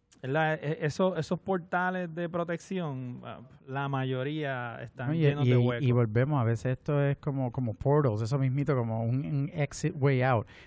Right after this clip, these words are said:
Speaker 2: A veces entramos a la red <laughs> y, ¿y ahora cómo salgo? Ahora, <laughs> ¿sabes? Eh, llegué a él, lo más probable logré esa, esa, eh, logré esa conexión, pero entonces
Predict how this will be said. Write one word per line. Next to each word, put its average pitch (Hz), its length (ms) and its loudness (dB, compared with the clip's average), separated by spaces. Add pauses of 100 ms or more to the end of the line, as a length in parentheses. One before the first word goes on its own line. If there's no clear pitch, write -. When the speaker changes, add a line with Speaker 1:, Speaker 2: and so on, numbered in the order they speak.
Speaker 2:
A 131 80 0
veces 117 200 2
entramos 147 420 2
a 147 40 0
la 135 120 2
red 135 300 2 (240)
<laughs> - 260 -20
y, 107 260 4
¿y 120 180 2
ahora 110 280 4
cómo 127 260 -2
salgo? 107 480 -4 (400)
Ahora, 110 460 2
<laughs> - 20 -14
¿sabes? 127 420 2
Eh, 135 160 2
llegué 120 340 4
a 147 140 4
él, 165 220 4
lo 120 80 4
más 120 120 0
probable 143 300 4
logré 131 300 0
esa, 135 560 -2
esa, 123 520 -2 (600)
eh, 120 200 4
logré 113 360 4
esa 127 220 0
conexión, 139 600 0
pero 113 180 -2
entonces 120 540 -4